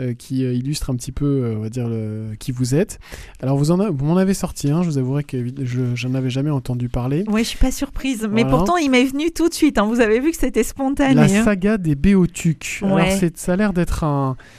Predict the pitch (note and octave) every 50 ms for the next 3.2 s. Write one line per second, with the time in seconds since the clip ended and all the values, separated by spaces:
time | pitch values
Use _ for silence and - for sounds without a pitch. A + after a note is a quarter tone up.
0 | - - - - - D3+ D3 D3 F3 G3 B3 B3+ G#3 G3 G3+ F3 D#3+ E3+ F#3+ A#3
1 | B3+ B3 A3 F3+ D#3+ D3 - - E3+ D#3+ E3 D#3+ D#3+ E3 E3 D#3 D3+ D3 C#3+ C#3+
2 | C#3 - - - D#3+ D3+ - - E3 D#3+ E3 D#3+ - - G3+ G3+ F#3 D3 C#3+ C3+
3 | C3+ C3 B2+